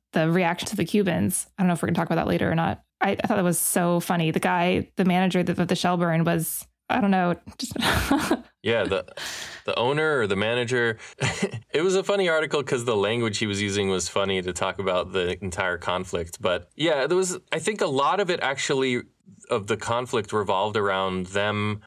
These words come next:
Speaker 2: asking the Cuban delegation for a ten thousand dollar deposit up front for these,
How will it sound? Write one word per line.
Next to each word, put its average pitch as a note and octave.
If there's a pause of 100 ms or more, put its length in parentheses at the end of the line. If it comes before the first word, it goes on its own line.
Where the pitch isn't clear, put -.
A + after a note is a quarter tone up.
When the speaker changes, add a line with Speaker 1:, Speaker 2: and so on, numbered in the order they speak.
Speaker 2:
asking A#2
the G#2+
Cuban A2
delegation G2+
for F#2+
a F#2 (180)
ten G#2
thousand G2
dollar F#2 (120)
deposit G2
up G2+
front -
for G#2+
these, F#2+